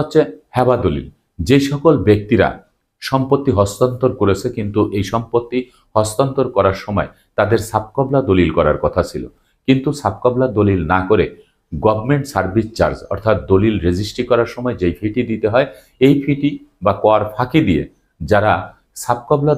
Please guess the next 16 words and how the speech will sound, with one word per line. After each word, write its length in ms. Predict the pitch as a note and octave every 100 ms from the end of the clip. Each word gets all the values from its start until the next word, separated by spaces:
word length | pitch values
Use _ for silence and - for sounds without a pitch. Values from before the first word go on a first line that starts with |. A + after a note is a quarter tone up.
| G#2+
দলিলের 360 | A2 A2+ A2 -
পরিবর্তে 580 | G2+ G2 G#2 C3 - E2+ - _ _ _ F#2+
তারা 200 | F2+ E2 E2 - _ _ -
অবৈধভাবে 680 | G2 A2+ D#3 C#3 E2 E2+ - - _ _ - - _ _
হেবা 240 | G#2 A2 C#3
দলিল 300 | B2 F#2+ D#2
করেছেন, 380 | - D2 - D2 - _ _ _
হেবা 200 | G#2+ A2 A#2+
দলিল 300 | A2+ A#2 C3 - - _
করার 260 | G2+ G2 F#2 -
অথরাইজ 460 | F#2+ F#2+ B2 C#3 C#3+ - - _
তারা 180 | - F#2+
আছেন, 260 | F#2 F#2 C3 C3
কিন্তু 320 | B2+ C3 C3 D2+ - _ _
আনঅথরাইজ 600 | F2+ G2 G#2 G#2+ C3+ C3 F#2+
ব্যক্তিকে 440 | G2 - D#2 -